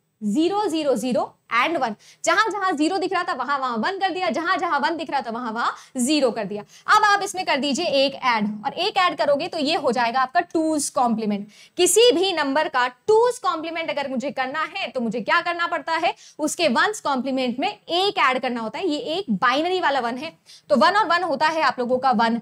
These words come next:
ज़ीरो। Basically, one in binary and one in binary, मतलब एक और एक ऐड होके हो जाता है दो, और दो को अगर मैं बोलूं कैसे लिखते हो बाइनरी में, तो वन ज़ीरो लिखते हैं।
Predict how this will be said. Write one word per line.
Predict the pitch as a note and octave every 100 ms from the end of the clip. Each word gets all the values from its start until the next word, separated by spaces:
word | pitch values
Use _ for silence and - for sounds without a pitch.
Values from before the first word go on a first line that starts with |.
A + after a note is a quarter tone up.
| -
ज़ीरो। | A3 A#3 B3+ E4 - -
Basically, | C#4 C#4+ F#4 C#4+ C#4+ F#4+ - -
one | A3 D#4
in | G4 G4
binary | C#4+ B3+ C4+ F#4
and | F4+ A#3+
one | D#4 F#4
in | D4
binary, | B3 A#3+ A3+ - _ -
मतलब | C4 F4+ - - C4
एक | D#4+ G#4+ E4+
और | E4+
एक | D#4+ B3+ - _ -
ऐड | F#4+ F#4
होके | F4+ D4
हो | E4+
जाता | D4+ D4
है | F#4
दो, | A#3+ C4+
और | - D4
दो | A3 G#3 G4+
को | G#4+
अगर | G#4+ G4
मैं | G4
बोलूं | D#4+ E4+
कैसे | F#4 D#4 G4
लिखते | F#4 D#4 - G#4
हो | F4
बाइनरी | D#4 C#4 C#4+ D4
में, | F#4+
तो | C#4+
वन | C#4+ D4
ज़ीरो | A#3+ C4+
लिखते | C4+ B3 -
हैं। | A#3 G#3